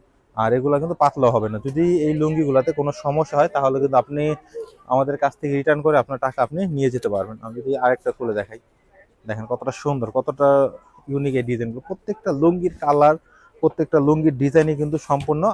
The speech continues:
আলাদা আলাদা। দেখেন কতটা সুন্দর এই লুঙ্গি। পাইকারি মূল্য মাত্র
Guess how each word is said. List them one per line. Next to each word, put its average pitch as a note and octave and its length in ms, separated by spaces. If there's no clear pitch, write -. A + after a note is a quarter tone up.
আলাদা C3+ 300
আলাদা। G2+ 220
দেখেন A#2 260
কতটা C3+ 220
সুন্দর C#3+ 280
এই A#2+ 80
লুঙ্গি। A#2 220
পাইকারি C3+ 380
মূল্য C#3+ 140
মাত্র - 180